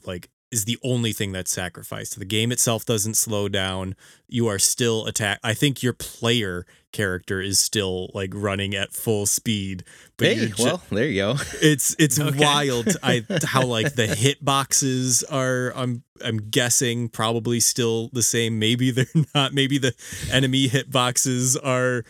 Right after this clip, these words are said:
Speaker 1: you know, skipping frames and such. But, like, honestly, like,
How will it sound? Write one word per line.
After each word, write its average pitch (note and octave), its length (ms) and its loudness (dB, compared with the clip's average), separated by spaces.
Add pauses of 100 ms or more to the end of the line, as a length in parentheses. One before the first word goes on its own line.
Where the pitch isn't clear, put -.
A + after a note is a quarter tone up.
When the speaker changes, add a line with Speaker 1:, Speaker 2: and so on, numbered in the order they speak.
(340)
Speaker 1:
you C#3+ 100 2
know, G#2+ 240 0
skipping B2+ 560 2
frames A#2 800 0
and A#2 480 -6
such. - 440 -4 (200)
But, B2 200 -2
like, A2 240 0 (540)
honestly, C3 500 0
like, G#2 320 -2